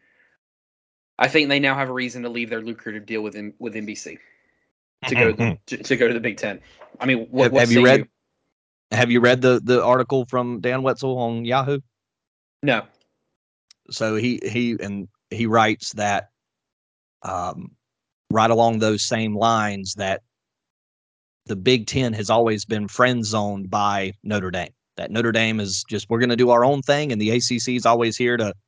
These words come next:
Speaker 2: serve our needs," and w-, you know, the Big Ten is just in the friend zone. And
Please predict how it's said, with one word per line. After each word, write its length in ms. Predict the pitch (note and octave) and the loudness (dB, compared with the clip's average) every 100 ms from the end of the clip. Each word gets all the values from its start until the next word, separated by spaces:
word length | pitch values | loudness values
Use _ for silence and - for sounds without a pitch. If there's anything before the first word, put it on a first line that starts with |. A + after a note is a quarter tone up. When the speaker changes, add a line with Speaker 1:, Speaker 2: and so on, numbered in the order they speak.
| _ _ | _ _
Speaker 2:
serve 300 | - C3+ B2+ | -2 2 6
our 160 | B2 A#2+ | 6 6
needs," 400 | B2+ C#3 C#3+ A#2+ | 4 -2 -4 -4
and 240 | G#2+ F#2+ F#2+ _ _ _ | -8 -8 -12 _ _ _
w-, 160 | G#2 A2+ | -6 -4
you 160 | A2 A2 | -2 -2
know, 100 | G#2+ | 0
the 80 | |
Big 180 | G2 B2+ | 2 2
Ten 220 | B2+ C3+ | 2 0
is 140 | B2 G#2 | 0 0
just 440 | B2+ A#2+ - - - | 0 0 -6 -12 -8
in 160 | B2+ C3+ | -2 -2
the 80 | |
friend 240 | A#2 C#3+ B2 | 0 0 0
zone. 300 | G#2 E2+ - _ _ _ _ _ _ | -6 -8 -14 _ _ _ _ _ _
And 640 | G#2 G#2 G#2 G2+ G#2 G#2 G#2 | -4 -2 0 -2 -2 -4 -6